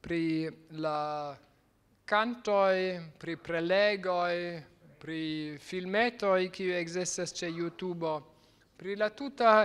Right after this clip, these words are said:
Esperanto-kulturo. Kaj tiun ĉi mesaĝon ni devas porti eksteren, devas porti eksteren per de amaskomunikiloj, kiel gazetoj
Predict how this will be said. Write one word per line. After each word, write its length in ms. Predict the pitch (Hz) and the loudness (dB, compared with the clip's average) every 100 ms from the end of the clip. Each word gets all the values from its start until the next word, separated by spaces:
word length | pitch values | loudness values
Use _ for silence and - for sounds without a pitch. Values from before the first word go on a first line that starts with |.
| - | 4
Esperanto-kulturo. 1600 | 190 185 208 185 180 175 190 180 170 - 190 180 202 160 143 131 120 - _ _ _ _ _ | -2 0 4 6 6 4 4 4 2 0 0 2 0 0 0 -4 -8 -18 _ _ _ _ _
Kaj 140 | - 170 - | -4 -4 -2
tiun 240 | 254 240 | -2 -2
ĉi 220 | 214 220 214 | -2 -4 -2
mesaĝon 720 | 208 - 220 226 226 220 214 | -2 2 6 8 6 2 -2
ni 80 | 208 | 0
devas 320 | 208 202 - | 2 2 0
porti 480 | 208 226 220 220 190 | 0 0 0 -4 -4
eksteren, 800 | - - 196 196 202 208 208 196 - _ _ _ _ _ - 233 - - _ _ _ _ _ _ _ _ _ _ _ _ _ - | -4 -4 2 4 4 2 0 -2 -10 _ _ _ _ _ -12 -12 -12 -20 _ _ _ _ _ _ _ _ _ _ _ _ _ -16
devas 340 | 147 170 175 - | -2 2 2 2
porti 480 | 185 196 - 190 | 4 4 4 0
eksteren 720 | 180 - - 185 185 180 185 175 - - - _ _ | -2 -4 0 2 4 2 -2 -6 -14 -20 -20 _ _
per 320 | - 180 175 170 | -2 0 0 -4
de 160 | 165 160 160 151 143 - - _ - 160 | -4 -4 -4 -6 -10 -18 -20 _ -10 -4
amaskomunikiloj, 1500 | 165 202 - 233 226 226 214 - 226 214 208 202 202 202 190 - | 0 0 0 -2 0 -2 -6 -8 -6 -2 0 0 -2 -6 -10 -12
kiel 340 | 170 165 156 147 147 | -8 -6 -6 -6 -4
gazetoj 800 | 165 156 185 185 185 180 180 | -2 2 0 2 0 2 0